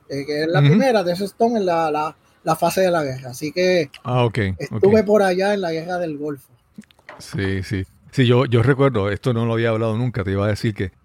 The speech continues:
Speaker 2: tú dices que fuiste a, a la oficina del, del, de la Marina, del Navy, y, y estaba cerrada. A mí me pasó que yo en universidad, eh, ya c-, casi al final, estaba económicamente buscando alternativas y decidí,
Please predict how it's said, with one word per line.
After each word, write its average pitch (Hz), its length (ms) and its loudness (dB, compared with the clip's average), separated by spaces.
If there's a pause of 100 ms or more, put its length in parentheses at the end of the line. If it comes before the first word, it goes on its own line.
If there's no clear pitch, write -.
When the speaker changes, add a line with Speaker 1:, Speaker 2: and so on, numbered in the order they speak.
(300)
Speaker 2:
tú 117 120 -2
dices 123 220 4
que 120 120 0
fuiste - 300 2
a, 131 120 6
a 135 180 2
la 127 140 6
oficina 127 380 2
del, 127 260 4
del, 107 580 0
de 104 120 -2
la 104 120 -2
Marina, 113 360 -2
del 101 120 0
Navy, 110 420 -2 (640)
y, 98 680 -2
y 110 80 -2
estaba 113 360 2
cerrada. 127 480 4 (260)
A 113 160 2
mí 123 140 2
me 160 100 2
pasó 151 480 2
que 104 140 0
yo 104 120 2
en 131 80 2
universidad, 131 760 2 (680)
eh, 98 640 -2
ya 117 300 -4 (120)
c-, - 180 -18
casi 117 240 0
al 123 80 4
final, 123 420 2
estaba 110 760 0 (640)
económicamente 113 800 0
buscando 117 460 0
alternativas 117 760 2
y 117 100 0
decidí, 110 1000 2